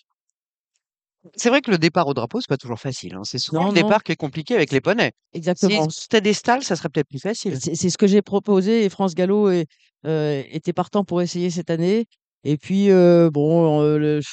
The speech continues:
Speaker 2: certains, certains, euh, euh, je dirais, cavaliers étaient un peu frileux, le G T H P aussi. Enfin bon, donc on n'a pas, euh, on, on va essayer, on va essayer le, les départs aux élastiques qu'on faisait avant dans l'Ouest. Euh, c'est, bon, voilà, c'est une,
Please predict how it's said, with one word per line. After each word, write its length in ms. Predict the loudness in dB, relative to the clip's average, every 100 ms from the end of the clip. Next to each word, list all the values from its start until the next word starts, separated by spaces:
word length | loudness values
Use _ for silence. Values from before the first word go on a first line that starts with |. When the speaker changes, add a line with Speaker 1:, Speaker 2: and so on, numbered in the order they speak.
| -12
Speaker 2:
certains, 680 | -8 -8 -4 -2 -2 -2 -4
certains, 580 | -6 -10 -4 -2 0 0
euh, 460 | -2 -2 -2 -6 -10 _ _ _ _ -18
euh, 160 | -16 -14
je 80 | -12
dirais, 260 | -10 -8
cavaliers 560 | -6 -4 -4 -6 -4 -4
étaient 180 | -4 -6
un 120 | -6
peu 200 | -2 -2
frileux, 640 | -2 -4 -2 2 4 4
le 480 | 4 2 0 0 0
G 160 | -2 -4
T 140 | -2
H 180 | -2 -4 -4
P 220 | -2 0
aussi. 460 | 0 -2 -4 -2 -2
Enfin 160 | -2
bon, 160 | -4 -6
donc 240 | -6 -4
on 100 | -2
n'a 120 | 0 0
pas, 500 | 2 2 2 2 -2
euh, 760 | -4 -10 _ _ -10 -8 -6 -2
on, 200 | -2 2
on 100 | 4
va 160 | 4 4
essayer, 540 | 2 0 2 2 0
on 100 | -6
va 160 | -12 -12
essayer 420 | -8 -2 4 6
le, 400 | 6 4 4 0
les 140 | 0
départs 240 | 0 2 0
aux 80 |
élastiques 440 | 0 -2 -2 -6 -6
qu'on 140 | -8
faisait 200 | -2 -2
avant 200 | 0 0
dans 140 | -2 0
l'Ouest. 400 | 0 0 -2 -8
Euh, 240 | -6 -6
c'est, 360 | -8 -10 -12 -14 -18 -18
bon, 120 | -20 _ _ -20
voilà, 160 | -20
c'est 280 | -20 -20
une, 80 | -20